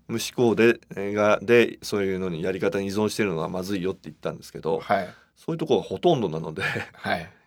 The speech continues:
Speaker 1: 言い換えると、営業さんたちはそこを狙ってるっていうこともあるので。
Speaker 2: はい。まあ、反則、あの、小さなお店、飲食店さんの場合、あんま、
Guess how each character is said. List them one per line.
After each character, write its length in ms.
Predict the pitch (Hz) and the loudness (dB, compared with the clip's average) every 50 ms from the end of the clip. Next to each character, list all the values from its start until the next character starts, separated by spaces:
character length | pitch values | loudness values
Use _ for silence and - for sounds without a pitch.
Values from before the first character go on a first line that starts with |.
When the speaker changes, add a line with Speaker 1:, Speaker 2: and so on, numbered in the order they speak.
| _ _ _ _ _ _ - | _ _ _ _ _ _ 0
Speaker 1:
言 100 | 185 208 | 0 4
い 40 | - | 8
換 80 | - | 8
え 100 | 262 254 | 10 10
る 100 | 220 131 - | 10 8 6
と、 340 | - 165 - - - - - _ - 180 - - - | 4 6 6 6 6 4 2 _ -10 -10 -10 -2 2
営 220 | 131 165 196 220 | 6 8 8 10
業 120 | 214 208 214 | 10 8 8
さ 160 | - 220 214 | 8 6 6
ん 40 | 208 | 6
た 100 | 202 180 | 6 4
ち 80 | - | 4
は 60 | 117 107 | 4 4
そ 140 | - - | 4 4
こ 100 | - - | 6 6
を 80 | 165 165 | 6 8
狙 160 | 160 160 160 156 | 10 10 10 8
っ 40 | |
て 140 | 156 - 160 | 8 6 4
る 120 | 135 - - | 6 6 4
っ 20 | - 147 | 2 2
て 80 | 120 107 | 2 4
い 100 | 92 95 | 4 4
う 40 | |
こ 100 | 95 104 | 4 4
と 80 | 101 104 | 2 2
も 40 | 98 - | 2 4
あ 80 | 117 95 | 4 4
る 40 | |
の 120 | 92 85 85 | 4 2 0
で。 80 | 98 | 2
Speaker 2:
は 60 | 107 101 | 4 2
い。 80 | - - - - - - 165 - 185 180 170 165 160 | 2 0 -4 -10 -6 -6 -4 -4 -4 -4 -6 0 2
ま 120 | 196 196 113 | 4 6 6
あ、 40 | 110 | 4
反 320 | 110 - 165 160 185 202 | 2 4 4 6 6 4
則、 340 | 196 - 208 208 226 233 202 | 2 0 -2 0 4 6 6
あ 60 | 196 | 6
の、 100 | 196 196 | 6 2
小 260 | 185 - - - 220 | -2 -2 -2 -2 -2
さ 180 | 208 - - 151 | 0 0 2 2
な 100 | 131 120 | 4 2
お 80 | 113 110 | 2 2
店、 300 | 113 117 110 110 120 113 | 2 0 0 0 0 0
飲 160 | 117 117 113 | 0 0 0
食 220 | 113 123 113 - | -2 -2 -4 -4
店 200 | - 127 113 110 | -4 -4 -2 -2
さ 140 | - - 110 | -2 -2 0
ん 40 | 110 | 0
の 100 | 113 107 | 0 2
場 100 | 107 101 | 2 2
合、 120 | 92 98 | 2 0
あ 40 | 101 | 0
ん 40 | 113 | 0
ま、 120 | 131 123 | -2 -2